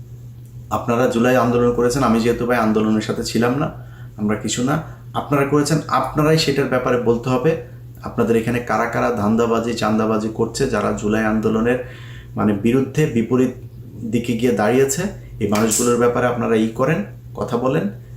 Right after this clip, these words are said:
প্রতিবাদ করেন। একটা বড় ধরনের ঝাঁকি না দিলে এই সরকারের মানে ই হবে না। সেখানে যদি তারা গুলি করে, গুলি করবে, গুলি করুক।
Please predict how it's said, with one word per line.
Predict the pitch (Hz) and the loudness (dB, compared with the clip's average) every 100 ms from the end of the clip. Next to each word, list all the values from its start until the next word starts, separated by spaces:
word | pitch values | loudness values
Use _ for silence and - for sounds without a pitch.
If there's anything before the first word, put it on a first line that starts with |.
| - - | -16 -4
প্রতিবাদ | 107 104 104 104 | -2 0 0 0
করেন। | 113 143 165 - - - - - - - - - - | 0 0 -2 -6 -16 -18 -18 -18 -18 -18 -16 -10 -8
একটা | - 135 123 - | -2 -2 -2 0
বড় | 117 139 160 | 2 4 4
ধরনের | 135 151 156 160 160 - - - - - | 2 2 4 4 0 -8 -16 -16 -14 -10
ঝাঁকি | - - 127 | -8 -6 -2
না | 117 110 | 0 0
দিলে | 110 123 160 - - - | 0 0 0 0 -8 -8
এই | 107 | -4
সরকারের | 104 - 104 107 107 135 - - - - - - - - | -2 -2 -2 0 0 0 -4 -14 -18 -18 -16 -16 -16 -10
মানে | 98 95 82 - | -6 -4 -6 -2
ই | 107 | -2
হবে | 98 98 | 0 -4
না। | 87 | -4
সেখানে | 90 135 147 | -2 0 2
যদি | 139 147 | 2 0
তারা | 139 | 0
গুলি | 131 131 147 | 2 4 4
করে, | 139 120 | 4 2
গুলি | 101 113 123 | 2 2 4
করবে, | 139 131 113 - - | 4 2 0 -2 -2
গুলি | 123 | -2
করুক। | 127 151 | 2 0